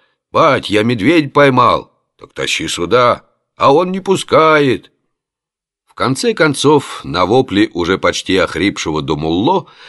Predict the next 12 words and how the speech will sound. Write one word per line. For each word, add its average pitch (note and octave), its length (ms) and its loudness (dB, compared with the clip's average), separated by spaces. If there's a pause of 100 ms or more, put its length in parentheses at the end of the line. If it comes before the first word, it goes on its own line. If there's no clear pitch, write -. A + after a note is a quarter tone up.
(260)
из-за C#3+ 260 -4
забора D#3+ 580 2 (380)
показались D#3 760 0
два D#3 280 0
загорелых E2 560 0
юноши C#3 460 0
с - 100 -10
небритыми G2+ 500 -4
физиономиями. C2 840 -4 (960)
Наспех G#3+ 460 -4
оценив F2+ 480 -4
обстановку, E3 840 -4